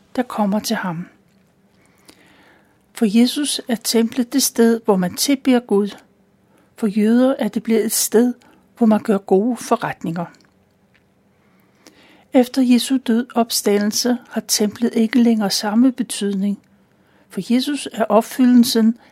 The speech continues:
af alt det, som templet står for. Men Jesus er ikke i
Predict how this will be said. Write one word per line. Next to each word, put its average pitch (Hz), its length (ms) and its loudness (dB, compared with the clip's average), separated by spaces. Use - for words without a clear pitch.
af 175 160 0
alt 240 280 -2
det, 233 180 -2
som 139 340 -4
templet - 520 -4
står 202 320 0
for. - 340 -8
Men 190 180 -6
Jesus 269 500 0
er 226 100 -2
ikke 254 320 2
i 277 40 0